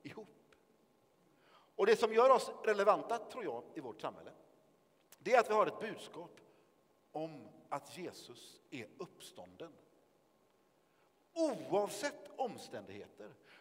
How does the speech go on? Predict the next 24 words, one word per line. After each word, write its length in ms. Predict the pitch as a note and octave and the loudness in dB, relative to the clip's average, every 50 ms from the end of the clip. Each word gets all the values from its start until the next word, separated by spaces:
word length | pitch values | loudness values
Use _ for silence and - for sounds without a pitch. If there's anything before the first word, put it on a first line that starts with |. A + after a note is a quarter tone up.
| - _ | -14 _
oavsett 680 | C4+ C4+ A#3 A3 A3+ G#3+ - - C4 A#3 - - - | -8 0 4 6 6 6 6 2 2 0 0 -4 -8
hur 80 | G#3+ G3 | -8 -8
världen 640 | F3+ D#3+ D#3+ A#3+ A#3+ B3+ B3+ B3+ B3+ C4 B3+ B3 | -8 2 6 10 10 12 10 10 8 4 2 2
ser 360 | - - A3+ G#3+ G3+ A#3 C4 | -2 -2 0 0 0 0 -4
ut 140 | C#4 G#3+ - | -6 -6 -4
eller 140 | G#3+ F#3+ F#3 | -4 -4 -4
kommer 600 | F3+ - - A#3+ B3+ B3 A#3+ B3+ C4 B3 A#3+ A#3+ - - - | -4 -2 -2 -2 -2 -2 0 0 0 0 0 -4 -12 -16 -16
se 220 | - - G#3+ G3+ | -8 -6 -4 -4
ut, 260 | A#3 C4 B3+ - - - - - - - | -4 -6 -10 -14 -18 -20 -20 -20 -20 -14
så 120 | - - G#3 | -8 -2 4
har 280 | G3+ B3+ B3 A#3+ B3 | 6 6 6 6 4
kyrkan 760 | - - - C#4+ C#4 B3+ A3 F3 D#3 - - - A3+ B3+ C4 B3+ | 0 -2 -2 -2 -2 -2 -2 -4 -6 -8 0 4 6 6 6 6
ett 260 | C4 B3 B3 - - | 2 -2 -4 -4 -6
budskap 560 | - C#4 A#3+ E3+ - - - - - F3 F3 | -8 -6 -6 -8 -10 -12 -6 -2 0 0 0
om 80 | F3+ G#3 | 2 0
att 100 | G#3+ G#3+ | 0 0
det 60 | A#3 | -4
finns 480 | - - - C#4 D4 D4+ C#4 - - C4 | -6 -8 -6 -6 -6 -6 -8 -10 -10 -12
någon 800 | B3+ B3+ C4+ D4+ C#4+ C4 A3 F#3 D#3+ - C#4 C#4+ B3 G#3 D3 - - - - - - - | -12 -8 -6 -4 2 2 2 2 4 2 0 0 0 -2 -6 -10 -12 -14 -16 -18 -18 -8
som 180 | - - A3+ A3 | -6 -4 -4 -4
trumfar 800 | - - - B3+ C#4+ C#4 G#3+ E3 D3+ - - - A#3+ A#3+ B3 A#3+ A#3+ - | -6 -6 -2 -2 -2 -2 -2 -6 -10 -10 2 6 6 6 6 6 2 4
alla 500 | A#3+ C4+ C#4 - A3 G#3+ A#3 C4 C#4+ C#4 | 6 8 8 8 6 0 2 4 6 6
nederlag, 1120 | C4+ C4 C4 C4+ C4 A3+ F3 D3 C#3 D3 D3 D3 D3+ F#3 A#3 A#3+ F3 - - - - - - - - - - - - - _ _ - - - - - - _ _ _ _ _ _ | 6 4 -2 -4 -2 0 0 0 2 2 2 0 2 2 2 0 0 0 -4 -10 -14 -16 -18 -20 -20 -20 -20 -20 -20 -20 _ _ -20 -20 -20 -20 -20 -20 _ _ _ _ _ _
all 420 | - B3 C4 C4+ C4+ C#4 C#4 C4 | 10 12 12 12 10 6 2 -4